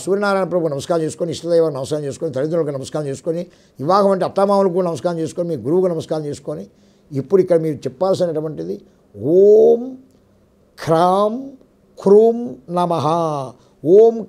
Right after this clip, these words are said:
క్రాం క్రూం నమః, ఓం క్రాం క్రూం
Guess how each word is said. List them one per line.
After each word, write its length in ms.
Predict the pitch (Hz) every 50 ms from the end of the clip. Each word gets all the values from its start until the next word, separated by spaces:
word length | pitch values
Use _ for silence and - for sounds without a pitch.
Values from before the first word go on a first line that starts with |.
| _ -
క్రాం 280 | - 180 185 202 214 214 208 202 - -
క్రూం 260 | 190 202 208 208 208 190 196 -
నమః, 300 | 165 165 160 156 143 123 151 165 160 156 151 143 123 107 - _ _ _ _ 135 156 196
ఓం 180 | 220 226 226 220 196 - _ -
క్రాం 260 | - 185 180 196 208 202 196 - - _
క్రూం 240 | - 196 214 214 208